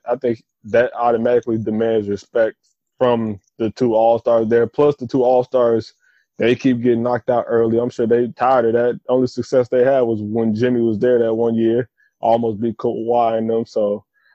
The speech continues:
I think the fact that he, him being there and being a veteran coach at this point, even though he hasn't had that much success over in Clippers, he still got a ring. So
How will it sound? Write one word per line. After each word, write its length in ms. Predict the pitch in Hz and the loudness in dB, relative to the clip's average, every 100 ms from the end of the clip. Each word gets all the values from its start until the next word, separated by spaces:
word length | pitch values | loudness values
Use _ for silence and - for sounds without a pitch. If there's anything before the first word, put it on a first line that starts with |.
| - | -10
I 140 | - 107 | -4 -2
think 340 | - 131 113 - | 0 0 0 -2
the 140 | 117 98 | -6 -2
fact 300 | 123 120 - | 0 0 0
that 260 | 107 110 | -2 -2
he, 140 | 117 - _ | -6 -12 _
him 400 | - - 147 139 | -14 -2 0 2
being 260 | 135 165 135 | 2 2 4
there 300 | 123 117 110 - _ _ _ - - | 2 0 -2 -10 _ _ _ -12 -4
and 180 | 110 | -2
being 240 | 113 123 117 | 0 2 2
a 100 | 110 | 0
veteran 520 | 113 131 127 123 117 | 2 2 2 2 2
coach 320 | 147 156 131 | 0 0 -2
at 140 | 117 143 | -2 0
this 180 | 147 | -2
point, 320 | - 117 117 110 | -2 -2 -2 -2
even 240 | 127 131 | -2 2
though 120 | 135 | 2
he 120 | 131 139 | 2 2
hasn't 400 | 143 120 110 - - | 2 0 -4 -8 -4
had 280 | 123 117 - | -2 -2 0
that 200 | 139 143 | 2 2
much 200 | 127 120 | 2 0
success 420 | - 123 - 123 | -2 -6 -2 -2
over 240 | 113 123 117 | 0 0 0
in 80 | 107 | 0
Clippers, 380 | 185 156 113 110 | 0 0 -2 -6
he 80 | |
still 240 | 113 214 208 | -2 2 4
got 180 | 180 135 | 4 2
a 60 | |
ring. 420 | 117 147 117 104 104 | 2 2 0 -4 -10
So 360 | - 107 98 | -4 -2 -4